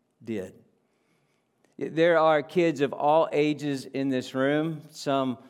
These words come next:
small, some grown, some you, you lingered and you cherished everything about them when they were first born.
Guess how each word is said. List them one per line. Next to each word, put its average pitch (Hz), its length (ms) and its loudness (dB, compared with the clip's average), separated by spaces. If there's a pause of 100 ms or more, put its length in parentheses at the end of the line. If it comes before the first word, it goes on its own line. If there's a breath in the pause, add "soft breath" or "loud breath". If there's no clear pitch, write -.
(140 loud breath)
small, 151 1120 0
some 135 400 -2
grown, 147 460 2
some 180 360 0
you, 185 300 0
you 170 300 0
lingered 175 840 2 (220 loud breath)
and 135 260 0
you 165 140 -2
cherished 165 600 0
everything 156 520 0
about 147 340 2
them 151 180 2
when 147 140 0
they 147 140 4
were 139 120 0
first 151 400 -2
born. 160 540 0